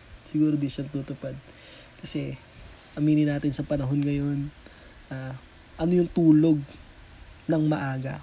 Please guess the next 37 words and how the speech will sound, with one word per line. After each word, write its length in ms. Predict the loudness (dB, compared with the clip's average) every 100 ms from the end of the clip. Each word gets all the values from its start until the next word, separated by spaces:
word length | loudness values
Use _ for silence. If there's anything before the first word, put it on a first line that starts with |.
| 2
Walang 240 | 2 4
ganun. 400 | 2 0 0 -4 -8 -18 -8
Lalo 160 | -6 -4
na 80 | -4
kung 240 | -4 -4
pumapasok 440 | -4 -6 -8 -10 -10
ka, 320 | -12 -10 -10
tapos, 400 | -10 -10 -10 -14 -18 -20 -20 -20 -20 -20 -20 -8
ano, 240 | -6 -6 -10 -12 -4
ayun 180 | -2 -2
yung, 80 |
ito 120 | -4 -2
yung 160 | -4 -4
isang 480 | -4 -4 -6 -10 -12 -20 -20 -18
frustra-, 680 | -6 -4 -2 2 2 2 -4 -18 -12
ano 160 | -8 -8
eh, 80 |
frustration 640 | -6 -4 0 0 2 0 0
ko 80 | 0
nung 240 | 0 -2
mga 320 | -2 -4 -4
nag-aaral 720 | -6 -10 -14 -10 -8 -6 -6 -8
pa 160 | -8
ako 60 | -8
sa 120 | -8 -10
Mapuwe. 440 | -10 -8 -8 -10 -12 -14 -12
Yung, 180 | -10 -10 -10 -12 -10 -12 -14 -18 -6
alam 140 | -4 -2
mo 80 | -2
namang 640 | -2 -4 -4 -6 -6 -6
on 160 | -2 -2
time 320 | 0 0 0 0
yung 120 | 0
mga 160 | -2 -2
ginagawa 480 | -4 -4 -6 -6 -6
mo, 160 | -8
pero 320 | -8 -8 -8